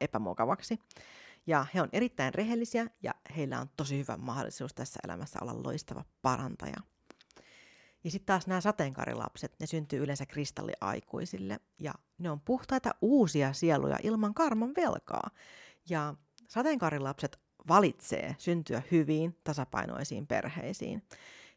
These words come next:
Heihin ei vaikuta matalan energian asiat. He pystyy vaan siirtymään eteenpäin. Ja heillä on vahva yhteenkuuluvuuden tunne, ja he rakastaa nimenomaan toisten sateenkaarilasten seuraa.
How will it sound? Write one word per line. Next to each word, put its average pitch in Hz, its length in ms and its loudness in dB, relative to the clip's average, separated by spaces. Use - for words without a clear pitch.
Heihin 233 360 8
ei 262 280 8
vaikuta 190 400 4
matalan 151 480 2
energian 123 460 -2
asiat. - 400 -4
He 247 60 2
pystyy 196 380 0
vaan 254 180 2
siirtymään 220 640 0
eteenpäin. - 640 -6
Ja 180 200 4
heillä 240 260 8
on 185 120 2
vahva 233 300 6
yhteenkuuluvuuden 139 880 2
tunne, 220 420 4
ja 160 120 2
he 147 100 2
rakastaa 156 460 0
nimenomaan 143 520 0
toisten 160 420 4
sateenkaarilasten - 920 -4
seuraa. - 580 -2